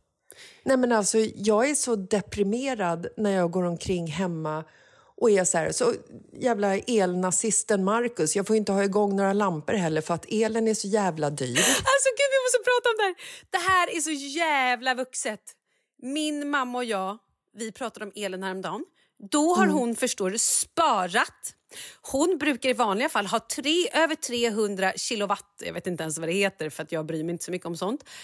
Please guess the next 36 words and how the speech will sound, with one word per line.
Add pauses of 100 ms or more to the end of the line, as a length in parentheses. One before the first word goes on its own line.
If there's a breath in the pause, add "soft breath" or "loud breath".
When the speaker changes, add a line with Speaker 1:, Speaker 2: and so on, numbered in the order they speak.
(160 loud breath)
Speaker 2:
Eh, (560)
kilowattpoäng
brukar
hon
ha
i
december. (800)
Speaker 1:
Okej.
Speaker 2:
Men (180)
nu (100)
i
år (200 soft breath)
har
hon
släckt
lamporna
när
hon
går
hemifrån (140 loud breath)
och
har
bara
haft
hundraarton. (920)
Speaker 1:
Ja,
men
alltså,
kilowattpoäng,
Speaker 2:
Hon
Speaker 1:
du
menar
hur
mycket
man
förbrukar?